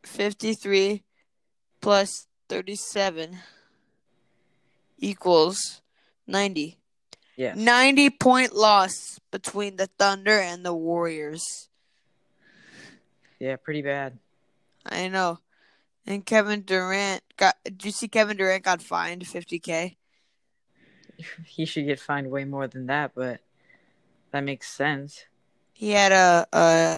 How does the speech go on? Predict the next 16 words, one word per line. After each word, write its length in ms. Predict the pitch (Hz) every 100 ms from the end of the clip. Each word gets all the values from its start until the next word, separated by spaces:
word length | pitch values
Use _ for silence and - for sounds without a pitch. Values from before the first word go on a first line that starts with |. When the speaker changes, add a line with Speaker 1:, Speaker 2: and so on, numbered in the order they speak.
| -
Speaker 1:
inappropriate 640 | 175 190 - 180 175 156 165
Instagram 420 | - 170 160 160
post. 420 | 170 160 160 - - _ _ _ _ _ _ _ _ _ _ _ _ _ _ _ _ _ _
Speaker 2:
Uh, 100 | 147 -
inappropriate? 560 | 180 214 202 202 202 175
Oh, 160 | 208
I 80 | 165
thought 160 | 151 185
it 60 | 185
was 120 | 180
for 260 | - 175 180
his 220 | 175 143 _ _ _ _ _
text 480 | - 185 196 - -
comments. 580 | 139 123 117 113 - - _ _ _ - - _
Speaker 1:
Oh, 100 | 214
yeah, 300 | 226 220 208